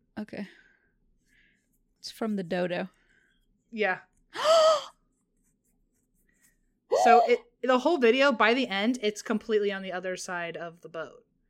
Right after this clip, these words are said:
Speaker 1: Oh my God.
Speaker 2: I mean, that thing is beyond creepy. And doesn't it look like a little
Speaker 1: <gasps>
Speaker 2: kraken? <laughs>
Speaker 1: This is terrifying.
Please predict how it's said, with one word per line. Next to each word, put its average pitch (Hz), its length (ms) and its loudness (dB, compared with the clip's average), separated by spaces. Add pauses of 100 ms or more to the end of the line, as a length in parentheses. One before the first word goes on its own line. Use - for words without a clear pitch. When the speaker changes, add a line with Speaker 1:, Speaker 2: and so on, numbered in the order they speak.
(300)
Speaker 1:
Oh 214 560 -4 (880)
my 190 680 -10 (580)
God. 175 520 -8 (400)
Speaker 2:
I 214 40 -2
mean, 220 140 0
that 220 160 -2
thing 254 140 -2
is 262 140 -6
beyond 185 400 -6
creepy. 175 400 -10
And 208 120 0
doesn't 277 220 2
it 359 80 0
look 330 100 -4
like 330 140 0
a 320 60 0
little 226 220 2
Speaker 1:
<gasps> - 0 -
Speaker 2:
kraken? 302 680 -2
<laughs> 262 500 0 (420)
Speaker 1:
This - 200 -6
is - 100 -6
terrifying. 202 800 0